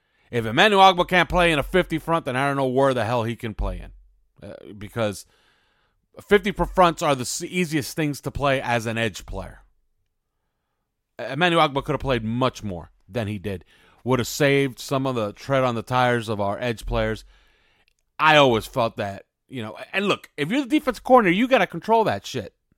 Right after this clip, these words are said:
It has to be up to you to tell your personnel guy, for the most part it was Ronaldo Hill this year, "Look, we're playing these guys way too many snaps. We gotta incorporate a third defensive tackle here. We gotta incorporate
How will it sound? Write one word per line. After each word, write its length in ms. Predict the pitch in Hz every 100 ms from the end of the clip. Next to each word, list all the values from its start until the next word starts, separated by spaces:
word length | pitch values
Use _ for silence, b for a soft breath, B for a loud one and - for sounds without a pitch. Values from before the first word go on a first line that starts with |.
| _ -
It 180 | 107 -
has 260 | 165 226
to 60 | 226
be 120 | 214
up 200 | 196 196
to 120 | - 180
you 360 | 180 208 170 - b b
to 80 | -
tell 240 | 156 190 190
your 160 | 180
personnel 480 | 151 180 - 175 202
guy, 360 | 147 113 120 151 _ _ _ _ _ _ _
for 160 | - 98
the 80 | 90
most 240 | 104 -
part 160 | 107 90
it 40 |
was 100 | 85
Ronaldo 400 | 85 92 87 76
Hill 180 | 90 107
this 260 | 78 80
year, 200 | - 107 - _ _ _ _ _ _ _ -
"Look, 220 | 233 262
we're 80 | 196
playing 240 | 208 226
these 100 | 220
guys 240 | 190 208
way 240 | 175 208 214
too 160 | -
many 180 | 214 196
snaps. 680 | 180 185 185 - - - _ _ _ _ _ _ _ _ _ _
We 120 | -
gotta 160 | 156 190
incorporate 500 | 180 190 202 185 180
a 120 | -
third 400 | 139 - 190 185
defensive 420 | 156 160 165 151 135
tackle 320 | 165 156 127
here. 180 | 117 98 b b
We 100 | 151
gotta 160 | 180
incorporate 600 | 175 160 196 180 170 165